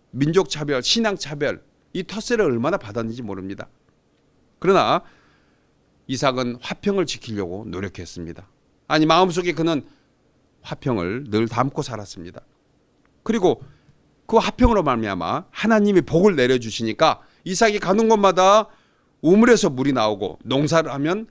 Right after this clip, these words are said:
백 배의 결실이 있었던 것을 보게 됩니다. 양과 소가 떼를 이루었다고 창세기 이십육 장에서는 그의 모습을 보여주고 있습니다. 여러분, 우리가 양보할 때 하나님께서 반드시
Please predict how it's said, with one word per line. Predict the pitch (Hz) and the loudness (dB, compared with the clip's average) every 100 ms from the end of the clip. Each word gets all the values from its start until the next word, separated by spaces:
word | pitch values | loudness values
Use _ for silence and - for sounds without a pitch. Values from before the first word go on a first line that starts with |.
| _ _ _ | _ _ _
백 | 190 190 - | -6 -4 -2
배의 | 185 131 | 0 -2
결실이 | - 113 98 101 87 90 76 | -4 -8 -8 -10 -10 -12 -16
있었던 | 82 87 95 - 85 | -18 -16 -14 -14 -16
것을 | 85 120 | -16 -14
보게 | 113 110 107 | -10 -8 -6
됩니다. | 101 98 98 - - _ _ _ _ _ _ - | -6 -6 -6 -10 -16 _ _ _ _ _ _ -6
양과 | 104 107 110 95 85 139 - | -2 -2 -2 -4 -4 -6 -10
소가 | - - 127 117 104 _ _ | -14 -8 0 0 0 _ _
떼를 | 180 175 185 208 214 | -4 0 0 -2 -6
이루었다고 | 87 92 90 - 87 95 143 196 _ _ _ | -12 -10 -10 -10 -10 -8 -8 -10 _ _ _
창세기 | - 92 85 85 92 | -16 -14 -12 -12 -12
이십육 | 107 127 110 107 | -10 -8 -8 -8
장에서는 | 107 92 85 98 160 - _ _ _ _ _ _ _ _ | -10 -10 -10 -10 -10 -12 _ _ _ _ _ _ _ _
그의 | - 95 85 | -8 -6 -6
모습을 | 80 - 87 113 | -8 -10 -10 -10
보여주고 | - 90 82 80 78 | -10 -12 -10 -12 -14
있습니다. | - 78 78 - _ _ _ _ | -14 -16 -18 -20 _ _ _ _
여러분, | 101 104 98 123 185 _ _ _ _ _ _ | -6 -6 -4 -6 -8 _ _ _ _ _ _
우리가 | 113 113 101 | -8 -6 -2
양보할 | 107 135 135 104 90 | 0 0 -4 -8 -8
때 | - 80 _ _ _ _ _ _ | -12 -14 _ _ _ _ _ _
하나님께서 | 147 156 139 156 131 131 | 0 2 2 0 0 -2
반드시 | - 151 202 226 - 165 | 2 4 6 4 2 -2